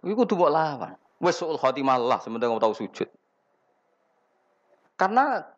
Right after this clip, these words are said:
keinginan setan itu sebetulnya hanya supaya kamu tidak nyaman dengan ibadah. Tapi kalau ketakutan suul khotimah kamu menjadikan kamu sopan sama orang lain, menjadikan kamu tawadhu, nggak apa-apa. Itu berarti sangka malah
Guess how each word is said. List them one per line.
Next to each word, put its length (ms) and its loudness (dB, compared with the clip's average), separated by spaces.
keinginan 480 0
setan 400 2
itu 240 -4
sebetulnya 480 0
hanya 240 0
supaya 320 0
kamu 320 0
tidak 320 0
nyaman 320 0
dengan 240 0
ibadah. 880 -2
Tapi 80 2
kalau 240 4
ketakutan 640 2
suul 240 -2
khotimah 480 2
kamu 240 2
menjadikan 480 0
kamu 240 2
sopan 320 0
sama 240 2
orang 240 4
lain, 400 2
menjadikan 480 0
kamu 320 0
tawadhu, 460 2
nggak 180 0
apa-apa. 400 4
Itu 80 -6
berarti 240 0
sangka 240 0
malah 320 4